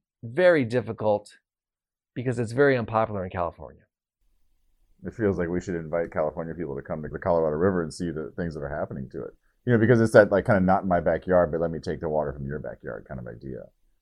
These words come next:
Speaker 1: Desal is, it will have a role for sure. And, and particularly a, a, a role for desal will be in a place that there's not existing facility to get them water. If,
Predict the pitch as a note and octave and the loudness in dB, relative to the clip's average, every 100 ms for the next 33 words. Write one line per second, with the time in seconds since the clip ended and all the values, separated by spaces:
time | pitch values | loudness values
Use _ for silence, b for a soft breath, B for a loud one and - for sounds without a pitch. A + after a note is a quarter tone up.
0 | _ _ _ _ _ _ _ _ B2+ C#3 | _ _ _ _ _ _ _ _ -6 -4
1 | F#3+ F3+ C3+ B2 A#2+ C#3+ B2+ B2 A2+ - | -2 4 6 6 4 0 -2 -2 -8 -18
2 | _ _ _ _ _ _ D3+ E3 D#3+ B2+ | _ _ _ _ _ _ 0 4 4 6
3 | A2+ G#2 G2 F2+ F2 F#2 - G2 F2+ C3 | 2 2 -2 -4 -6 -14 -12 -8 -4 -2
4 | C#3 D3+ D3 b b b - - C3+ - | -4 -4 -6 b b b -10 -4 -2 0
5 | A#3+ G3+ C#3+ B2+ - A#2+ A2+ - G#2 - | 0 4 4 4 2 0 0 -4 -6 -6
6 | A2+ G#2 C3+ D#3+ A#2+ A2 C3 B2 A2+ G#2+ | -6 2 4 4 2 -2 -2 2 2 2
7 | A2+ A2 F#2+ - B2+ B2 B2 - _ _ | -2 -4 -6 0 0 0 -4 -16 _ _
8 | _ - A#2+ A2 - A2+ G2+ A2+ B2 B2+ | _ -6 -4 -4 -4 -6 -4 -2 2 4
9 | C3 A2+ G2+ G#2+ A#2 A#2 G2 G2 - A#2 | 2 0 -6 -6 -6 -6 -8 -6 -2 0
10 | G#2 F#2+ F#2 G#2+ F#2 F#2 F#2+ F2 C2 _ | 0 -4 -4 -6 -6 -6 -4 -6 -10 _
11 | _ - G#2+ | _ -12 -12